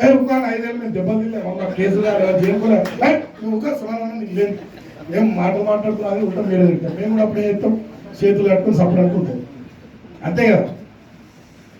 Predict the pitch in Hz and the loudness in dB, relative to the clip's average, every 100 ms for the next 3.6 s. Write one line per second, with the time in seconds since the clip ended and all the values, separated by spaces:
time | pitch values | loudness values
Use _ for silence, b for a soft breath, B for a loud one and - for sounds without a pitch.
0 | - 180 226 254 240 - 185 180 233 262 | -2 2 4 4 2 0 2 4 6 6
1 | 226 - 220 208 196 190 185 180 170 156 | 4 4 0 0 -4 -2 0 0 0 -2
2 | 147 156 175 208 226 220 - 180 180 180 | -4 0 4 6 6 4 2 0 0 0
3 | 170 147 143 165 139 - | -2 -4 -2 -2 -4 -6